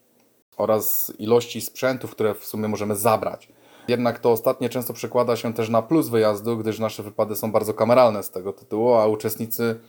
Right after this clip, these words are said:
no, widzimy, że to doceniają. E, za każdym razem zabieramy maksymalnie pięć motocykli,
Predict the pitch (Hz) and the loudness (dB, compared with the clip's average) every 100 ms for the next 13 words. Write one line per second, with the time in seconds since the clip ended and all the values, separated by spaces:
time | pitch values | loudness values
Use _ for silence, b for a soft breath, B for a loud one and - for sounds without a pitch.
0 | _ - 113 110 113 110 113 110 - 120 | _ -6 -4 -2 -2 -2 -4 -6 -2 2
1 | 113 110 131 - b b b _ 104 104 | 2 2 0 -4 b b b _ -4 -2
2 | 110 110 120 135 127 127 123 117 117 117 | -2 0 2 2 2 2 2 2 2 2
3 | 113 113 117 113 117 117 120 117 113 - | 0 0 -2 -2 -2 -4 -4 -4 -6 -6
4 | 127 147 | -4 -6